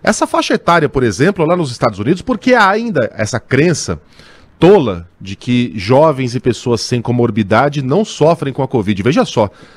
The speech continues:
seiscentos mil mortos depois e a gente ainda acredita nessa fantasia. Isso não é verdade. Em países, o Brasil tá de parabéns, porque o Brasil,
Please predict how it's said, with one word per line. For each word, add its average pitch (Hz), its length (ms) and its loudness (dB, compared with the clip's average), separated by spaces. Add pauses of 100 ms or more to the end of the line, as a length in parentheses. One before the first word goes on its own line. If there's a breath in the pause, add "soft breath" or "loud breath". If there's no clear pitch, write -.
(520 soft breath)
seiscentos 185 760 0
mil 185 200 2
mortos 139 440 2
depois 120 720 -2
e 143 80 -4
a 123 40 0
gente 147 260 -4
ainda 165 180 0
acredita 143 540 -2
nessa 110 180 -4
fantasia. 85 680 -4
Isso 113 180 -4
não 196 140 -2
é 202 60 2
verdade. 110 500 0 (480 loud breath)
Em 127 80 -2
países, 139 560 0
o 123 40 -6
Brasil 120 260 2
tá 196 80 -2
de 185 80 -6
parabéns, 170 540 0
porque 104 200 -8
o 113 60 0
Brasil, 117 500 2